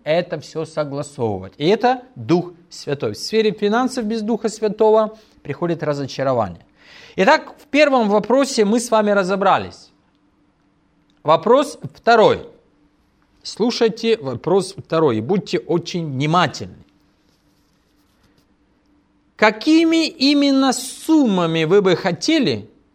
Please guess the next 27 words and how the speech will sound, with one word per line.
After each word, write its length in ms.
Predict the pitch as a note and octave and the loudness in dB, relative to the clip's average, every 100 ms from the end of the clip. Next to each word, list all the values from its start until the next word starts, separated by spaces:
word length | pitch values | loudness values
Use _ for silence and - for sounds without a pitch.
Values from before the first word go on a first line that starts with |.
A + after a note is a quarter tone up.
| _ _ | _ _
чтобы 360 | - - G3 F#3 | -18 -8 -4 0
вас 180 | F3 D#3 | 0 0
благословляли 800 | D#3 D#3 D3+ D#3+ F3 G#3+ A3 - - | -2 -2 -4 -4 -2 0 -2 -6 -2
каждый 720 | F3+ G3 G3 F#3 A3 G#3+ G#3+ _ | 2 2 2 -2 -2 -2 -10 _
день? 300 | C3+ A2 E2+ _ _ _ _ _ _ _ _ _ _ _ _ _ _ _ _ _ | -6 -6 -8 _ _ _ _ _ _ _ _ _ _ _ _ _ _ _ _ _
Давайте 400 | F#3+ C#4+ A#3 A3+ | -2 0 0 0
для 100 | G3+ | 0
того, 200 | G3 G#3+ | -2 -2
чтобы 240 | G#3+ G3 | -2 -2
не 100 | F#3+ | -2
потерять 480 | F#3+ G3 F#3+ F#3+ F3 | -2 -2 -2 -2 0
аудиторию, 640 | E3+ E3 F#3 B3 A#3+ A#2+ G2+ | -2 -2 -2 -2 0 -2 -4
даже 240 | B2 B2+ | -8 -8
ту, 140 | C3 C#3+ | -8 -10
что 160 | - | -6
есть, 420 | C3 F#2 - - _ _ _ _ _ _ _ _ _ _ _ _ _ _ | -8 -8 -12 -20 _ _ _ _ _ _ _ _ _ _ _ _ _ _
И 60 | F3 | -2
я 180 | A#3 B3 | 0 0
сам 420 | - G#3 C#3+ B2+ | 0 0 0 -4
обозначу 800 | D3+ D3 D3+ F3 G3 - D3 A#2+ - _ _ _ _ | -4 -2 -2 -2 -4 -4 -6 -6 -12 _ _ _ _
примерную 680 | - F3 F3 G3 F#3 F3+ E3 | -4 0 2 2 2 -2 -4
сумму. 340 | D3+ - G2+ F2+ - | -8 -14 -14 -14 -8
Пусть 200 | D4 A3+ | -6 -4
это 120 | F3+ | -6
будет 260 | D#3+ D3+ | -6 -8
пятьдесят 440 | - D3+ D3 F#3 E3+ | -12 -14 -8 -8 -8
гривен. 340 | G2+ F#2 E2 | -10 -16 -18